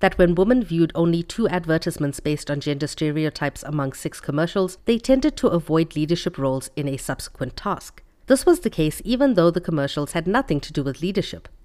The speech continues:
Stereotype threat leads to the vicious cycle of stigmatized individuals experiencing anxiety,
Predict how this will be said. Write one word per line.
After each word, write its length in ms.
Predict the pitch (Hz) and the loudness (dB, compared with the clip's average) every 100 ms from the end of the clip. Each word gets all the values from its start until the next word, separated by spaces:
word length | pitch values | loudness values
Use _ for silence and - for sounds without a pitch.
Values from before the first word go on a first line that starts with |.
| - | -20
Stereotype 680 | - 190 220 254 - 196 185 | 2 4 6 4 4 0 0
threat 280 | 160 151 | 0 0
leads 300 | 151 160 - | -2 -4 -6
to 240 | - 160 143 - | -2 -2 -2 -6
the 100 | 147 | -4
vicious 340 | 156 - 151 | -4 -4 -6
cycle 520 | - 156 147 131 123 - | -2 -2 -2 -4 -6 -6
of 120 | 175 | -4
stigmatized 640 | - 202 240 - 190 180 | -2 0 0 0 -2 -2
individuals 600 | 175 170 143 143 139 139 - | -4 -2 -2 -2 -4 -6 -10
experiencing 840 | - - 180 185 185 175 170 170 | -10 -4 0 0 0 -2 -2 0
anxiety, 720 | 165 151 165 202 175 - | -2 0 2 2 0 -8